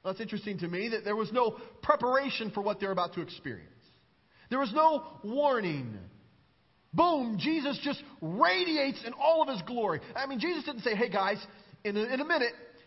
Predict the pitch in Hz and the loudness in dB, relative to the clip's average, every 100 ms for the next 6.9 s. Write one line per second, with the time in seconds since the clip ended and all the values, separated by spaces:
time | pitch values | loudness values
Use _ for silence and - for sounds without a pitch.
0 | _ _ - 240 - 247 214 233 - 214 | _ _ -6 -4 0 0 0 -2 0 0
1 | 202 - 226 240 214 175 151 139 127 104 | 0 0 2 4 2 -2 -2 -2 -4 -6
2 | 123 98 - - _ _ _ _ - 226 | -8 -8 -14 -20 _ _ _ _ -10 -4
3 | 240 - 240 - 262 240 - - - 220 | -2 -4 -8 0 2 2 -2 -12 -8 -2
4 | 269 240 240 - 202 262 262 - - - | 0 0 -2 -2 0 4 2 2 -16 -20
5 | - - 254 262 269 277 254 196 160 - | -20 -6 -2 0 2 2 2 0 -4 -8
6 | - 262 170 262 254 220 247 226 - | -4 -2 0 0 2 2 0 0 -2